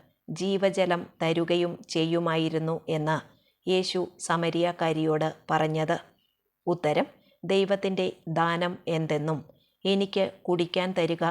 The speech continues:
എന്ന് നിന്നോട് ആവശ്യപ്പെടുന്നത് ആരെന്നും അറിഞ്ഞിരുന്നുവെങ്കിൽ. വാക്യം നാല് പത്ത്.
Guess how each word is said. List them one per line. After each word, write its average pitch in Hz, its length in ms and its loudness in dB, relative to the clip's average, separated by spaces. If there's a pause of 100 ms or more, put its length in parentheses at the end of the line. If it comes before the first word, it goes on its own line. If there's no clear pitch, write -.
(120)
എന്ന് 160 300 0 (460)
നിന്നോട് 185 480 2 (240)
ആവശ്യപ്പെടുന്നത് 165 960 0 (160)
ആരെന്നും 160 520 0 (420)
അറിഞ്ഞിരുന്നുവെങ്കിൽ. 160 920 0 (460)
വാക്യം 160 400 0 (180)
നാല് 160 360 0 (180)
പത്ത്. 156 320 0